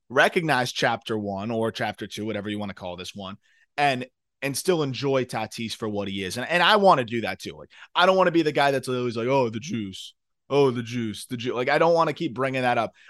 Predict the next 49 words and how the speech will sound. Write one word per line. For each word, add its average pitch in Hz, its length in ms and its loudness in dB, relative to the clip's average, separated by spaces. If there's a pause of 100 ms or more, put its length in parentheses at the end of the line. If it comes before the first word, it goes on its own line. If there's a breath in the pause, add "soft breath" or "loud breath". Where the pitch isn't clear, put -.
We're 160 140 6
gonna 208 160 2
talk 202 240 6
about 185 180 4
it 165 100 2
for 165 120 2
a 151 40 6
little 151 240 4
bit, 139 360 4 (260)
but 156 120 4
once 180 280 4
he's 190 160 -2
back 135 480 2
and 147 80 -4
he's 143 160 -4
playing 139 360 -2
again, 139 340 -2 (200)
like, 139 160 0
I, 143 200 4
I 131 140 4
understand 143 420 0
it's 123 120 -6
a 107 60 -6
point 127 460 -8
to 131 100 -8
bring 117 320 -4
up 123 240 2
and 113 100 -4
it's 113 180 -6
an 117 60 -4
asterisk, 135 580 -4 (340)
but, 139 160 -2
like, 131 320 -2 (320)
he's 135 160 -6
still 160 260 6
Fernando 135 420 0
Tatis 123 440 -2
Junior, 127 340 -4
and 113 100 -4
you 107 60 -6
gotta 120 160 -2
talk 120 260 -2
about 110 220 -6
who 113 140 -2
he 113 120 -2
is 107 140 -6
on 110 80 -8
the 101 80 -8
field 104 380 -6